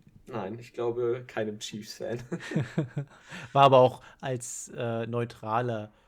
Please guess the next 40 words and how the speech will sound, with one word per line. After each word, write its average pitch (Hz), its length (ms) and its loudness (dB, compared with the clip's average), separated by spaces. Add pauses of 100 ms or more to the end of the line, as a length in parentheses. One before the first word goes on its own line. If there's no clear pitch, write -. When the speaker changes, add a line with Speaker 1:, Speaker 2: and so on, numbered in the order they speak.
(200)
Speaker 2:
Zuschauer 110 580 -10
da 107 260 -8
schwer 110 680 -6
zu - 160 -12
ertragen, 107 640 -12
ne? 117 180 -12
Wenn 113 140 -8
man 113 160 -8
gewohnt 113 400 -8
ist, - 180 -14
was 120 140 -6
die 120 120 -10
Chiefs - 360 -12
da 123 100 -4
eben 117 240 -6
so 113 320 -6 (340)
abliefern 123 760 -8 (260)
und - 80 -12
dann 110 140 -6
hat 110 120 -10
man 117 80 -6
das 117 200 -8
gesehen 113 340 -8
gehabt. 113 240 -10
Das - 180 -12
hat 127 120 -6
schon 170 140 -8
ein - 20 -12
bisschen, 139 420 -6 (240)
hat 185 120 -8
mir 190 60 -6
schon 185 100 -6
ein - 20 -6
bisschen 156 220 -6
leid 110 240 -2
getan. 113 220 -8
Also 110 160 -8
ich 123 120 -12
war 131 80 -2
auch 156 220 -6